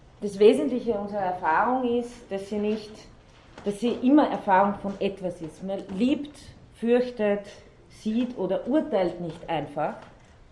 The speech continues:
sondern man liebt immer ein liebenswertes, begehrenswertes, fürchtet etwas Bedrohliches,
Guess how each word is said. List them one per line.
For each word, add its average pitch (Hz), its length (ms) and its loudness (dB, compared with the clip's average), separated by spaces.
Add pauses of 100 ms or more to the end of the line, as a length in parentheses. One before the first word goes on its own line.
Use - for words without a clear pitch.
(240)
sondern 202 320 0
man 202 160 0
liebt 220 360 -4
immer 208 420 -2 (160)
ein 175 300 -6 (140)
liebenswertes, 185 760 -2
begehrenswertes, 180 1000 -2 (340)
fürchtet 226 600 2
etwas 180 240 -8
Bedrohliches, 226 840 2